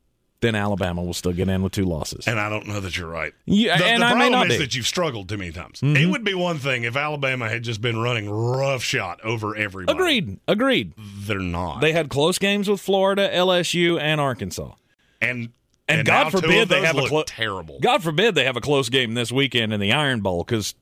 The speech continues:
Speaker 1: stranger things have happened in that game. So, yeah,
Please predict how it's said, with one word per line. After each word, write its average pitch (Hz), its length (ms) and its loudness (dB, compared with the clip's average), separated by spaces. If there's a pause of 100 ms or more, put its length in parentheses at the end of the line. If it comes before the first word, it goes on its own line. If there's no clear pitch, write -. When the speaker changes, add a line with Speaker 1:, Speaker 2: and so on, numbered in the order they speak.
Speaker 1:
stranger 135 440 0
things 135 340 0
have 123 160 2
happened 131 380 0
in 104 100 2
that 135 200 0
game. 85 300 -2 (540)
So, 117 1200 2
yeah, 151 300 2